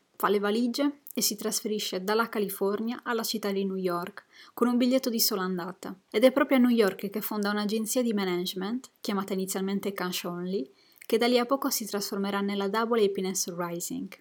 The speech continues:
Come raccontato da Sean, la Double Happiness Rising nasce grazie al wifi gratis delle caffetterie newyorkesi,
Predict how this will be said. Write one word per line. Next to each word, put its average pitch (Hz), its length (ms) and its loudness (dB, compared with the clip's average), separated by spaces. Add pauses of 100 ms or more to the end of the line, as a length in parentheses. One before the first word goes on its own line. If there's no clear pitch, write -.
Come 233 240 4
raccontato 240 560 2
da 233 160 2
Sean, 254 640 6
la 202 120 2
Double 202 300 4
Happiness 202 440 0
Rising 220 560 2
nasce 190 400 -2
grazie 190 360 -2
al 190 60 0
wifi 196 420 2
gratis 202 480 -2
delle 185 380 0
caffetterie 196 500 -2
newyorkesi, 190 880 -2